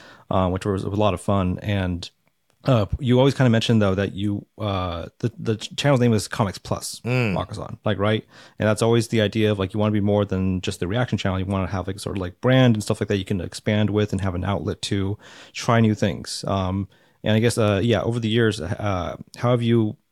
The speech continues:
Speaker 1: kept that up in terms of just, like, trying to not box yourself in, just to have the
Speaker 2: We
Speaker 1: avenue
Speaker 2: have
Speaker 1: to be like,
Speaker 2: tried.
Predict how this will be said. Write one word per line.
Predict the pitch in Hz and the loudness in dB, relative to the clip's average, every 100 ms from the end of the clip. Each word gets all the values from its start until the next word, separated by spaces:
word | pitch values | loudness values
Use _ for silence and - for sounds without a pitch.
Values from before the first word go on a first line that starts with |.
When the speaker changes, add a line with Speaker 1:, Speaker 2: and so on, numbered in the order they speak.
| - | -8
Speaker 1:
kept | - 139 | -2 0
that | 113 107 | 2 2
up | 98 95 | 0 -2
in | 95 | -4
terms | 104 95 | -4 -4
of | 90 | -6
just, | 98 101 | -4 -2
like, | 90 | -4
trying | - - 104 107 98 | -4 0 2 2 2
to | - 98 - - - | -2 -4 -6 -12 -4
not | 104 101 _ _ | -2 -2 _ _
box | 127 113 - | 2 2 0
yourself | 110 101 - | -2 -2 2
in, | 101 92 | 0 0
just | - - | -4 -6
to | 95 | -4
have | 104 104 | -4 -4
the | - | -4
Speaker 2:
We | |
Speaker 1:
avenue | 101 95 101 | -4 -2 0
Speaker 2:
have | 113 | -2
Speaker 1:
to | 110 | -2
be | 95 104 | -2 0
like, | 95 | -2
Speaker 2:
tried. | - | -6